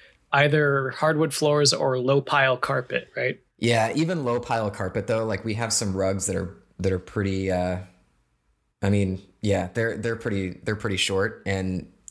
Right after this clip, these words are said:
Speaker 2: it struggles a little bit. Like, hardwood floors are, are the, are the way to go. Uh,
Speaker 1: Okay.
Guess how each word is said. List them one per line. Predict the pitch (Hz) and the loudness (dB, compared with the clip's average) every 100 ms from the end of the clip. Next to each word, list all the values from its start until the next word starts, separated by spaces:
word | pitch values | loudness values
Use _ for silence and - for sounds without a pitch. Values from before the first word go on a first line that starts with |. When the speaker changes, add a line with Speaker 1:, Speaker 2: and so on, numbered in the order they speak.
| - | -2
Speaker 2:
it | 110 - - | 0 2 0
struggles | - 92 101 107 | 0 0 0 -2
a | |
little | 110 113 | -4 -4
bit. | 127 131 | -4 -4
Like, | 101 95 - - _ _ - | -2 -4 -6 -18 _ _ -4
hardwood | 107 98 92 | 0 2 0
floors | - 98 95 | -2 0 0
are, | 92 90 85 | 0 -2 -2
are | 90 | -2
the, | 90 87 | -2 -2
are | 92 | -2
the | 87 | -2
way | 90 | -2
to | 90 | -2
go. | 85 85 98 104 - _ _ _ _ _ _ - | -2 0 0 -2 -8 _ _ _ _ _ _ -4
Uh, | 90 92 | 2 2
Speaker 1:
Okay. | 120 87 | 2 0